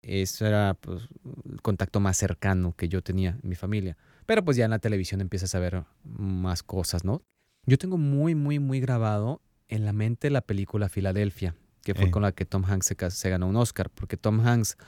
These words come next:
Speaker 1: hace el personaje de un hombre que está muriéndose de, de SIDA y que está demandando a la compañía donde trabajaba.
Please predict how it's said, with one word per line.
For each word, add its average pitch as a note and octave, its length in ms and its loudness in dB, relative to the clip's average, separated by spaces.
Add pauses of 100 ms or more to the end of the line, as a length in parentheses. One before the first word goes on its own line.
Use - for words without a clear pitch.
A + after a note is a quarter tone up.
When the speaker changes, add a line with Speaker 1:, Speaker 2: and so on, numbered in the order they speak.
(380)
Speaker 1:
hace G2+ 220 4
el G2 80 2
personaje G#2 640 2
de G#2 140 0
un G2 160 2
hombre G2 240 0
que - 80 -4
está F#2+ 180 -2
muriéndose F#2+ 480 0
de, F2+ 280 0 (100)
de F#2+ 120 0
SIDA A2+ 340 4 (440)
y A#2+ 80 0
que B2 100 0
está G#2+ 220 4
demandando G#2+ 960 4
a F2+ 500 2
la E2+ 400 -2
compañía F#2 600 0
donde G2 220 0
trabajaba. F2 760 0